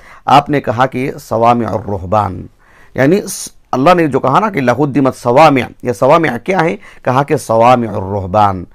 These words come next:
जो राहिब हुआ करते थे, आ, राहिब का जिक्र आप देखेंगे कि जो है, यानी बनी इसराइल से मुतालिक जो रिवायात हमें मिलती हैं,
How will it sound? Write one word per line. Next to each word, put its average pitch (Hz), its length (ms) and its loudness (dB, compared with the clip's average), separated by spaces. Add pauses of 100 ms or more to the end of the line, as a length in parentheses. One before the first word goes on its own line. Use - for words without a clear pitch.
(340)
जो 143 400 4
राहिब 131 480 4
हुआ 139 220 4
करते 104 360 -4
थे, 131 260 -8 (380)
आ, 110 460 4
राहिब 127 480 0
का 151 140 4
जिक्र 147 280 -2
आप 135 180 4
देखेंगे 127 480 -4
कि 131 140 -6
जो 113 140 -4
है, 120 120 -4
यानी 127 640 -4
बनी 120 240 -2
इसराइल 120 500 -2
से 135 100 -8
मुतालिक 117 400 -2
जो 113 160 -2
रिवायात 107 480 2
हमें 113 160 -4
मिलती 101 360 -8
हैं, 107 260 -8